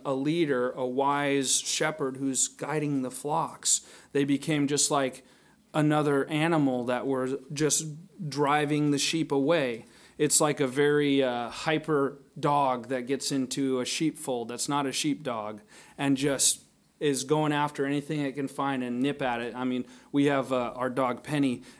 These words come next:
and if we let her off the leash at the beach and there's a flock of birds or whatever, she's down the beach going right after them to scatter them. And that's that, that picture. It's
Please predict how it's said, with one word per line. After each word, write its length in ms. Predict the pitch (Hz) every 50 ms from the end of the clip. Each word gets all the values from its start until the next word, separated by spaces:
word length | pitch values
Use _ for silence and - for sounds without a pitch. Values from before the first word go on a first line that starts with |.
| -
and 280 | - 135 131 131 131 131
if 120 | 131 -
we 80 | 147 139
let 200 | 135 139 139 135
her 100 | 131 127
off 160 | 123 120 -
the 80 | - 127
leash 320 | 127 139 143 139 - -
at 80 | 127 -
the 60 | 123
beach 420 | 113 127 139 147 151 147 - -
and 100 | 139 127
there's 200 | 123 123 120 117
a 60 | 120 113
flock 420 | - - 131 131 127 127 127 -
of 100 | 127 117
birds 380 | 131 131 127 131 139 135 127 127
or 60 | 127
whatever, 360 | 127 123 127 127 127 127 127 120
she's 400 | - - 156 151 127 - - - - - - - - - - - - _ _
down 220 | - 160 147 147 139
the 60 | 131
beach 440 | 123 139 135 127 123 - - - - - - _ -
going 220 | - 143 139 131 127
right 220 | 131 135 139 139
after 340 | 135 131 131 131 - 127 120
them 160 | 117 117 120
to 40 | 113
scatter 500 | 113 - - - - 147 127 127 127 120
them. 260 | 113 117 113 117 - - - - - - - - - _ -
And 160 | 143 139 139
that's 240 | 139 139 135 - -
that, 340 | 143 135 120 - - - - -
that 260 | 151 139 127 120 - -
picture. 540 | - 175 175 175 - - 143 127 117 120
It's 400 | 127 139 143 139 131 - - 135